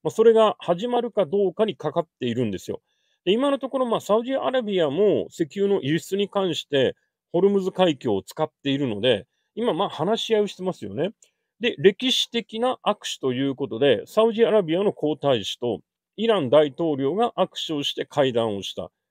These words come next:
というニュースが結構、あの、ヨーロッパでも広がっていますね。でもこれは、あの、あくまでもサウジアラビアの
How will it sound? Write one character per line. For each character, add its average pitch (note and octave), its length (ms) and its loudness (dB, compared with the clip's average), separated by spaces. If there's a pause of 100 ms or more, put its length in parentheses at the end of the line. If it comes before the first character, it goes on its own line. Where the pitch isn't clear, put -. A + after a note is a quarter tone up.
(200)
と B3+ 100 0
い A#3+ 100 -2
う A#3 80 0
ニ A3+ 120 0
ュ A3+ 40 2
ー G#3 40 0
ス - 140 -10
が C#3+ 280 2
結 - 180 -10
構、 D3 200 0
あ - 20 -2
の、 D3 120 0
ヨ G#3+ 140 -2
ー - 20 -2
ロ G#3+ 100 2
ッ - 20 0
パ A#2+ 200 0
で A2 80 -4
も F#2+ 80 -4
広 D3 240 -4
が D3 80 2
っ - 60 -4
て - 180 -10
い A#2 60 -4
ま A#2 100 -2
す - 140 -12
ね。 F3 200 0 (400)
で A#3+ 60 -2
も A3 100 0
こ C4+ 120 -4
れ D4 60 0
は、 C#4 60 2
あ - 20 2
の、 B3+ 300 2
あ D#4+ 60 2
く - 100 -8
ま B3 160 2
で G3+ 60 0
も C3+ 120 0
サ G#3+ 180 -4
ウ C4 100 -4
ジ C#4 100 -6
ア - 80 -4
ラ - 100 -4
ビ F#3 120 -2
ア - 20 0
の G2 100 -8